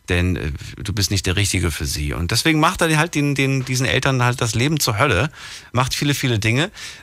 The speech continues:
Gut, natürlich, jetzt weiß ich natürlich auch nicht, Dirk, ob der sich das alles ausgedacht hat. Vielleicht ist es ja wirklich so, wie du gerade sagst, ähm, der hat sich das vielleicht von einer, von einer Serie aus dem Fernsehen abgeguckt.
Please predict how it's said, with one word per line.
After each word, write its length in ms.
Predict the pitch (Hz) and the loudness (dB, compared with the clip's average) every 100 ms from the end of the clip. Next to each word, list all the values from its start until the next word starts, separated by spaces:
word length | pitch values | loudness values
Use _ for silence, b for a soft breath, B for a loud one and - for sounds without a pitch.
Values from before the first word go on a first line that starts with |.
| - | -6
Gut, 160 | 208 | -2
natürlich, 360 | - - - 156 | 0 -2 -2 0
jetzt 180 | - - | 0 0
weiß 180 | 98 143 | 0 2
ich 140 | 175 | 0
natürlich 240 | 156 151 | 0 0
auch 80 | 123 | 0
nicht, 180 | 151 131 | 0 2
Dirk, 200 | 147 156 | 0 0
ob 160 | - - | -2 0
der 200 | 123 127 | 2 2
sich 120 | 117 | 0
das 120 | 117 | -2
alles 200 | 73 113 | 0 0
ausgedacht 560 | - 87 - 78 69 - | 0 -2 0 -2 -4 -8
hat. 100 | - | -6
Vielleicht 560 | - 104 117 226 247 | -2 2 4 2 -2
ist 160 | - 165 | 0 0
es 140 | 175 | 2
ja 120 | 165 143 | 2 2
wirklich 280 | 214 139 | 2 2
so, 320 | - 113 180 127 | 2 2 0 0
wie 80 | |
du 80 | 123 | -2
gerade 260 | 117 123 107 | 2 2 4
sagst, 440 | 87 120 165 - B B B B - - | 2 2 0 -4 B B B B -6 0
ähm, 380 | 117 131 135 | 2 4 2
der 140 | 127 120 | 2 2
hat 120 | 131 | 2
sich 60 | - | 0
das 140 | 131 | 0
vielleicht 200 | - 131 | 0 0
von 140 | - | 2
einer, 140 | 120 113 | 2 2
von 160 | 117 | 2
einer 100 | 107 | 2
Serie 340 | 104 117 131 120 | 4 4 4 2
aus 120 | 107 | 2
dem 100 | 107 | 0
Fernsehen 320 | 107 127 131 | 2 2 2
abgeguckt. 380 | 123 - 139 B | 0 0 -4 B